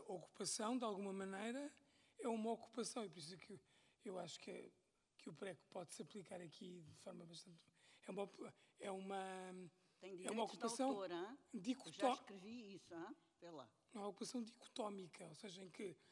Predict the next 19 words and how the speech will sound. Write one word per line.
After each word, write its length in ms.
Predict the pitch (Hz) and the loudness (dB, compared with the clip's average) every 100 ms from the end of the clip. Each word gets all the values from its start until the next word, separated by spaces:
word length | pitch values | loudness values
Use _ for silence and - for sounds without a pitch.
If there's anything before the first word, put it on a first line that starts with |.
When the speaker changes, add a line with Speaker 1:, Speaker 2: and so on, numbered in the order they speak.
| - - | -20 -10
Speaker 1:
se 220 | - - | -2 6
há 80 | 220 | 6
aquela 340 | 208 226 202 190 | 6 0 0 -2
geração 460 | 196 190 156 208 | -2 -2 0 0
e 40 | 202 | 0
se 140 | 165 | 0
há 40 | |
Speaker 2:
Isso 80 | 202 | 0
Speaker 1:
aquelas 220 | 196 98 | -2 -4
Speaker 2:
mesmo. 60 | - | -4
Speaker 1:
pessoas, 360 | - 247 269 - - - - | 0 2 2 -2 -16 -16 2
as 220 | 226 170 | 4 6
outras 640 | 247 254 285 294 - - - _ _ | 4 4 0 -2 -8 -12 -14 _ _
deixam 320 | 277 269 - 294 | 0 2 2 -2
de 60 | |
estar. 260 | - 254 208 | -2 -4 -2
Speaker 2:
Deixam 300 | 220 170 165 | -4 -2 -4
de 60 | 170 | -4
estar, 320 | - 330 | -8 -10